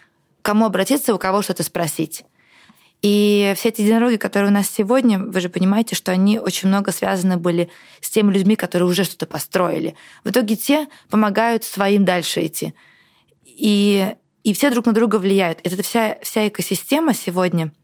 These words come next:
Тут появилось новое слово, по-эстонски оно называется «ко-сломе», «co-creation», «сосоздание», наверное, по-русски будет.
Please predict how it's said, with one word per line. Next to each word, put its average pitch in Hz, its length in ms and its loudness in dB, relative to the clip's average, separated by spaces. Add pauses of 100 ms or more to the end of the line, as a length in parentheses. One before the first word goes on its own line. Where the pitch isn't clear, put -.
(580)
Тут - 140 -16
появилось 220 360 2
новое 196 280 2
слово, 240 380 0
по-эстонски 180 760 -2
оно 170 120 0
называется 170 340 -2
«ко-сломе», 202 840 0 (560)
«co-creation», 208 840 0 (240)
«сосоздание», 214 840 0
наверное, 190 360 0
по-русски 180 440 -6
будет. 160 360 -4